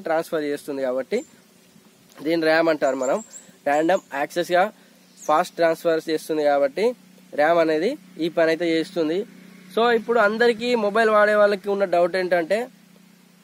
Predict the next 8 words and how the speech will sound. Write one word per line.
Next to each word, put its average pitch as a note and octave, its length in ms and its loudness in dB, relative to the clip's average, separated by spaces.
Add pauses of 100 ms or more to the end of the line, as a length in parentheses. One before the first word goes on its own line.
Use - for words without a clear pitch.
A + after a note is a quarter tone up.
(420)
ర్యామ్ F3+ 260 2
ఎంత D#3+ 120 -4 (140)
ఉండాలి D3 320 2
ఫోన్లో, C#3 340 -2 (140)
ఎంత D3 140 -4 (120)
ఉంటే C#3 240 -6
మనకి C3 260 -6 (420)
సరిపోతుంది? C3+ 540 -4